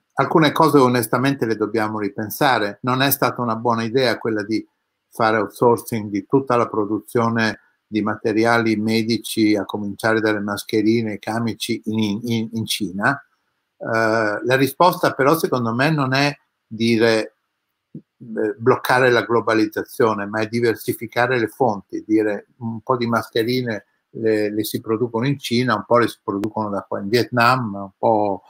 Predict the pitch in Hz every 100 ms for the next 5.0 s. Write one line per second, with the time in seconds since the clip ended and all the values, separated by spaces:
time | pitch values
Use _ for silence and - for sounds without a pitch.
0 | - - _ 120 110 104 104 107 110 127
1 | 113 117 123 107 98 104 95 104 113 -
2 | 107 113 107 120 110 - _ _ _ 127
3 | 113 120 123 113 123 117 117 113 98 98
4 | 95 117 107 104 98 - 117 110 98 95